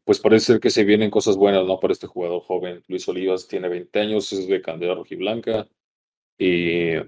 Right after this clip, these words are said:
pues, tiene muchísimos años en el equipo, ¿no? Eh,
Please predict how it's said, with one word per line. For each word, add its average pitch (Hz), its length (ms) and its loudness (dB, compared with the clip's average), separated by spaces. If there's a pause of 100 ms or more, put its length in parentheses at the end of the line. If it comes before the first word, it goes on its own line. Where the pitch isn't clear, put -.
pues, 87 160 0
tiene 95 200 4
muchísimos 90 420 -2
años 95 220 4
en 90 80 -4
el 80 120 -2
equipo, 104 320 0
¿no? 101 200 0 (680)
Eh, 92 640 8